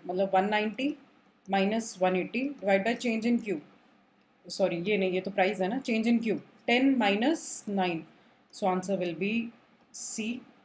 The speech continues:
ten। Ten upon one आ रहा है ना, तो answer is ten। Question number three, guys, question number three, ditto copy paste है question number टू का।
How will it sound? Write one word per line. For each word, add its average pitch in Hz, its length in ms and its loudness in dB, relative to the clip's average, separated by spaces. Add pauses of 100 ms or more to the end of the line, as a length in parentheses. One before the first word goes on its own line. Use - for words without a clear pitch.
(340)
ten। 165 160 2 (260)
Ten 190 160 2
upon 196 160 -2
one 190 100 -2
आ 185 60 0
रहा 180 120 0
है 185 140 -6
ना, 269 60 -6
तो 208 140 -10
answer 180 280 -10
is 196 120 -10
ten। 151 220 -6 (1700)
Question 247 240 0
number 277 320 2
three, 254 260 2
guys, 233 240 4
question 233 200 2
number 226 160 -2
three, 220 200 0
ditto 220 360 -2
copy 214 300 0
paste 202 260 -2
है 196 160 0
question 196 220 0
number 196 220 -2
टू 196 100 0
का। 226 320 -2